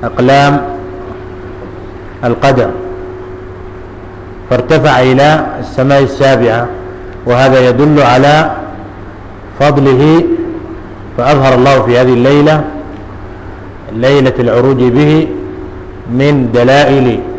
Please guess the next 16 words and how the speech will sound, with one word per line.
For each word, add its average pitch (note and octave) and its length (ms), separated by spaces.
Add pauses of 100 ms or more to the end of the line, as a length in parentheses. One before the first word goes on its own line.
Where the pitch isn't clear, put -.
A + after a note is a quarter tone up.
(520)
فضله D3+ 580 (540)
وشرفه C3+ 600
على B2 220
سائر C#3 240
الأنبياء C3 720 (1040)
ما C3 200
هو B2+ 420 (1120)
شاف C#3+ 480 (200)
وكاف، C3+ 340 (1600)
من C3+ 160
أنه C#3+ 520 (720)
ارتفع C3 380
عن B2+ 220
منزل-، C#3 260
عن B2 200
منزلة D3 420